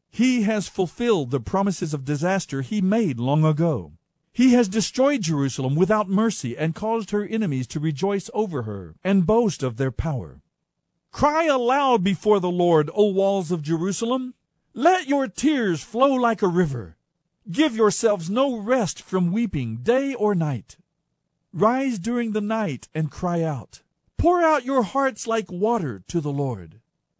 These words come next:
Lift up your hands to him in prayer. Plead for your children as they faint with hunger in the streets. "O Lord, think about this,"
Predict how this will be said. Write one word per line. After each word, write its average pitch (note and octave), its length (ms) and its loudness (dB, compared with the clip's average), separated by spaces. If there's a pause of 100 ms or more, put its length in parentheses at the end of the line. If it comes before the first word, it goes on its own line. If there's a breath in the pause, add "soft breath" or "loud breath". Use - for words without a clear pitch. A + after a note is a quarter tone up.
(120)
Lift C4+ 340 0
up F4 240 -2
your D#4+ 160 0
hands D4 440 -4
to G3 140 -2
him E3 300 0
in G3+ 120 -2
prayer. E3+ 600 -2 (520)
Plead B3+ 380 0
for G#3 160 2
your F3 160 2
children D3 480 -4
as E3 280 -4
they A#3+ 200 0
faint A#3+ 400 -2
with G#3+ 200 -4
hunger F#3+ 340 -2
in E3 80 -4
the E3+ 80 -2
streets. - 680 -10 (880)
"O A#3 300 8
Lord, G#3+ 640 2
think C4 320 -2
about F3+ 360 0
this," D3 380 -2